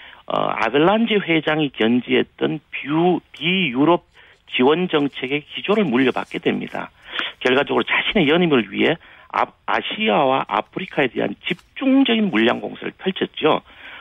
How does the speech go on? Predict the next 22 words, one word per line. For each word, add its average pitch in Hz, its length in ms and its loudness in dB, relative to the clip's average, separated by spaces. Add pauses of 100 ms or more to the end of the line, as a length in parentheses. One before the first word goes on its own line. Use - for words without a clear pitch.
(140)
어, 104 240 2
아시다시피 117 800 -4
피파는 131 580 -2
이백, 151 460 -2 (160)
어, 107 220 2
아홉 208 360 0
개국의 110 460 -4
회원국을 143 520 0
갖고 - 300 -4
있-, - 80 0 (340)
있었는데요. 110 680 -2 (500)
결과적으로 202 460 2
아프리카와 165 960 0
아시아 135 440 -2
축구 - 320 -6
연맹만 123 480 0 (100)
장악하게 151 520 -2
되면 156 340 -2 (420)
안정적으로 110 840 0
연임이 143 320 4
가능하게 98 480 -4
됩니다. - 500 -4